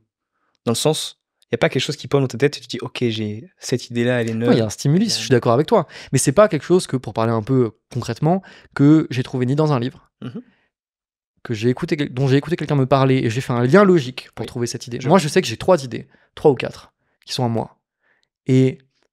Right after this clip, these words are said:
Speaker 2: je mets au défi quiconque de me les expliquer comme je peux les expliquer.
Speaker 1: Bien sûr, mais ça, c'est pour tout le monde, je pense, tu vois. C'est juste que
Speaker 2: C'est un
Speaker 1: certes, à
Speaker 2: travail.
Speaker 1: certains, oui, c'est un travail. Mais à certains degrés, chacun, en fait, apporte son, sa petite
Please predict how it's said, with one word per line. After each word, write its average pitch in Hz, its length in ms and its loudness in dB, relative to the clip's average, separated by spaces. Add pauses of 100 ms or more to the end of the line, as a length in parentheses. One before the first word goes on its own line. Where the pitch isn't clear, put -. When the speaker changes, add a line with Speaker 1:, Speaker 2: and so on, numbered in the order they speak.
(120)
Speaker 2:
je 117 140 -2
mets 139 120 2
au 139 60 6
défi 135 220 -2
quiconque - 600 -6 (320)
de 127 140 2
me 127 60 6
les 127 140 6
expliquer 135 320 0
comme 127 120 2
je 117 60 -6
peux - 80 -2
les 117 120 2
expliquer. 120 400 -10 (180)
Speaker 1:
Bien 107 200 -10
sûr, - 280 -8
mais 113 220 -6 (300)
ça, - 200 -8
c'est - 180 -16
pour 110 220 -16
tout - 140 -18
le 147 60 -12
monde, 196 160 -16
je - 80 -20
pense, 127 280 -18
tu - 120 -20
vois. 131 160 -20
C'est - 140 -10
juste 170 140 -2
que - 100 -8
Speaker 2:
C'est - 140 -2
un 135 140 4
Speaker 1:
certes, 127 40 -2
à - 40 2
Speaker 2:
travail. 233 280 4
Speaker 1:
certains, - 200 -6
oui, 190 80 0
c'est - 120 -10
un 104 60 -10
travail. 180 260 -4 (300)
Mais 113 80 0
à 110 80 -2
certains 143 420 -4
degrés, 123 360 -4 (520)
chacun, - 440 2
en 147 80 0
fait, 175 260 -4
apporte 139 300 -8
son, 131 160 -8
sa 123 140 -8
petite - 480 -12